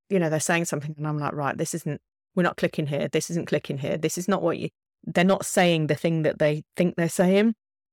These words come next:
And so just ask a question and they answer it differently. And it's, I can almost feel it like a kind of rush of like, "Right,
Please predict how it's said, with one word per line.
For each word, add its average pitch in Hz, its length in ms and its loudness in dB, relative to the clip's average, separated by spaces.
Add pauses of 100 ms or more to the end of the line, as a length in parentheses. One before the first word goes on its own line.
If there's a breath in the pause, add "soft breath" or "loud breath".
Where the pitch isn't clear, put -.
And 175 160 4
so 185 120 2
just 202 280 0
ask - 260 0
a 160 40 0
question - 480 -2
and 151 160 -2
they 151 120 0
answer 170 320 0
it - 100 -8
differently. - 460 -4
And 147 100 -2
it's, - 220 -4
I - 80 -4
can - 180 0
almost 190 320 2
feel 185 220 4
it - 100 0
like - 160 -4
a - 60 -12
kind 156 180 -2
of 139 140 -4
rush 170 240 2
of - 80 -12
like, 113 180 -2
"Right, 165 340 0